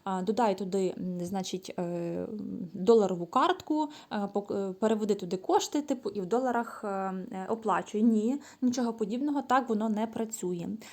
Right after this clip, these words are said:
А, тобто мені, е, все ж таки, е, м, е, спрацювало і працює оплата тільки гривневою карткою. Просто зверху повинно бути двадцять-тридцять гривень ще додатково нак-, накинуто для конвертації,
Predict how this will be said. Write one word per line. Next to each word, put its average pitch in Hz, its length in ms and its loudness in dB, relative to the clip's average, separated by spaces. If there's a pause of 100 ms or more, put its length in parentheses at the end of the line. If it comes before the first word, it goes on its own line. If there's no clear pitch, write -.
(160)
А, 185 220 -2
тобто 190 540 -4
мені, 220 600 0
е, 202 80 -4
все 214 200 -6
ж 226 100 -8
таки, 214 200 -6
е, 185 460 -2
м, 180 280 -6 (340)
е, 202 140 -4
спрацювало 233 760 -2 (440)
і 226 120 0
працює 190 720 -2 (360)
оплата 208 540 2
тільки 285 380 -4
гривневою 214 720 0
карткою. 196 540 -8 (240)
Просто 262 320 -2
зверху 226 340 -2
повинно 202 360 -4
бути 240 220 -6
двадцять-тридцять 185 600 -6
гривень 196 340 -2
ще - 180 -6
додатково 185 680 -2
нак-, 180 360 -8
накинуто 285 680 -6
для 220 260 -4
конвертації, 202 880 -2